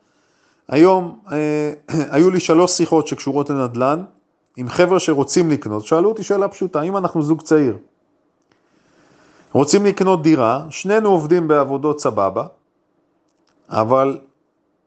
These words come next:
אין לנו הון עצמי, ונניח שאנחנו מצליחים לחסוך ארבעת אלפים, חמשת אלפים שקל בחודש, אנחנו עושים את כל המאמצים בעולם.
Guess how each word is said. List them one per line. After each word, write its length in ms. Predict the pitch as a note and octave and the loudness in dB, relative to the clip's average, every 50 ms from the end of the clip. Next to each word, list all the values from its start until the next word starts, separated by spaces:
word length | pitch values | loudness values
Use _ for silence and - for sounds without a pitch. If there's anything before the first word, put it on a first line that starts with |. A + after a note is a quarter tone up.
| _ - - | _ -4 -2
אין 140 | G3 A3+ B3 | 0 2 2
לנו 200 | A#3+ A3 G3+ G3+ | 2 2 2 2
הון 160 | G#3+ G#3 G#3 | 2 2 0
עצמי, 420 | G3 - - - D3+ E3 G3+ A3+ A3 | -2 -2 -4 -6 -4 -2 -2 -2 -2
ונניח 420 | G#3 F3+ F3+ F3+ G#3 C4 D4 B3+ | -2 -2 -2 -2 0 0 -2 -2
שאנחנו 320 | - - G#3+ G3+ F#3 - F3+ | -2 -4 -4 -4 -4 -4 -6
מצליחים 420 | F3 F3 - F#3 - G#3+ G#3+ G3+ | -6 -4 -4 -4 -4 -4 -4 -4
לחסוך 380 | F3+ - - - F#3+ F3 - - | -6 -6 -4 -6 -6 -6 -4 -6
ארבעת 340 | C#3+ C3+ C#3 D#3+ E3 E3 E3+ | -4 -2 0 0 0 0 -2
אלפים, 240 | D3+ C#3+ - D3+ | -6 -4 -6 -6
חמשת 280 | - C#3 C3+ D3 C#3+ - | -4 -4 -4 -4 -4 -2
אלפים 220 | C#3 B2+ - B2+ | -4 -4 -4 -8
שקל 260 | A#2+ - B2+ - B2+ A2+ | -6 -6 -6 -6 -4 -4
בחודש, 420 | A2+ A#2+ - F3+ F3+ F3+ D3+ - | -4 -2 0 0 0 0 0 -2
אנחנו 240 | C#3 C3+ C3 C#3 C3+ | -4 -6 -4 -4 -6
עושים 240 | C3 - - E3 D#3 | -4 2 2 2 2
את 80 | D3 | 2
כל 140 | - D#3+ D#3 | 2 2 2
המאמצים 480 | D3+ C#3+ C3+ B2+ B2 A#2+ - C#3+ C3 B2+ | 2 2 0 -4 -4 -6 -6 -6 -4 -2
בעולם. 320 | B2 A2 G#2 G2 F#2 | 0 0 0 -2 -4